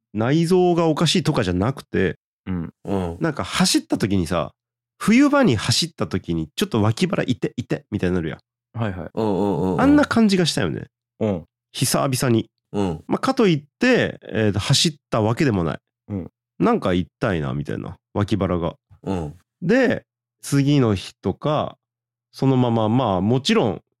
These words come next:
Speaker 1: あまり気にせず過ごしてたんですけど、
Speaker 2: うん。
Speaker 3: うん。
Speaker 1: 腰がちょっと痛いかもな、って思ってきて。脇腹も痛いけど、まあ、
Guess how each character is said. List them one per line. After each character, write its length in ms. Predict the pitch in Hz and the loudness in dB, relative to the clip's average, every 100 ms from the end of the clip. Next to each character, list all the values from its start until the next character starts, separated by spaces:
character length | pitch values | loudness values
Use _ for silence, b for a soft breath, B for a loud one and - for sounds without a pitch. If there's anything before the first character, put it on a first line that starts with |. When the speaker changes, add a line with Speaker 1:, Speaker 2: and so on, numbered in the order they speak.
| - | -8
Speaker 1:
あ 100 | 117 | -2
ま 120 | 117 | 0
り 100 | 110 | 0
気 140 | - 117 | 0 0
に 80 | |
せ 140 | 107 107 | 2 0
ず 200 | 95 92 | -2 -4
過 80 | 104 | -4
ご 80 | |
し 80 | 104 | -4
て 60 | - | -4
た 140 | 87 | -6
ん 40 | 73 | -6
で 40 | |
す 80 | - | -6
け 80 | 90 | -2
ど、 240 | 131 - _ _ _ - | -2 -2 _ _ _ -8
Speaker 2:
う 40 | |
ん。 160 | 98 82 - 92 | -8 -8 -12 -16
Speaker 3:
う 80 | |
ん。 160 | 87 85 _ _ _ _ - | -14 -16 _ _ _ _ -4
Speaker 1:
腰 420 | - 202 - 359 | 0 2 2 2
が 120 | 359 | 2
ち 140 | - | 0
ょ 20 | 370 | -2
っ 40 | - | 0
と 80 | - | 0
痛 220 | 120 120 | 2 2
い 40 | 107 | 0
か 120 | 92 | 0
も 100 | 85 | 0
な、 180 | 82 80 | -2 -4
っ 40 | |
て 100 | - | -6
思 100 | 87 | -6
っ 20 | 80 | -6
て 100 | - | -10
き 80 | |
て。 260 | - 78 - _ _ _ _ _ _ _ | -10 -10 -12 _ _ _ _ _ _ _
脇 300 | - 156 - | -4 -2 2
腹 240 | 247 262 262 | 2 4 4
も 140 | 254 | 4
痛 220 | 226 - 196 | 2 2 2
い 100 | 123 | 2
け 140 | 127 | 2
ど、 160 | 110 107 | 2 2
ま 140 | |
あ、 60 | 101 | 0